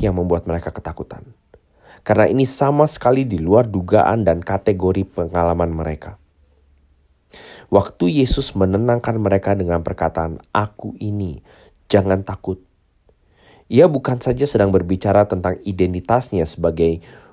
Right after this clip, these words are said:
guru mereka, tetapi lebih penting lagi, kata yang ia pakai adalah "I am",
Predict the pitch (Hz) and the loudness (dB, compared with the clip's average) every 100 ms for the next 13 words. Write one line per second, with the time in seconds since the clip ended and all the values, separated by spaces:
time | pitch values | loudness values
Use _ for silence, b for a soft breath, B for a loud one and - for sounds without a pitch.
0 | B 90 92 107 151 117 85 76 80 82 | B -4 2 4 4 0 -2 -6 -10 -12
1 | - b b b - 104 156 95 113 165 | -16 b b b -4 -2 2 2 2 0
2 | 170 135 101 87 78 82 - 113 123 - | -2 -2 -2 -2 -4 -8 -6 -2 0 2
3 | 156 120 - 98 90 127 - 92 85 - | 2 2 0 -4 -4 -6 -4 -4 -2 -4
4 | 87 82 78 78 85 _ _ - 87 87 | -4 0 2 2 -2 _ _ -6 0 0
5 | 90 87 - 90 98 92 73 | 0 -4 -8 -4 -2 -2 -6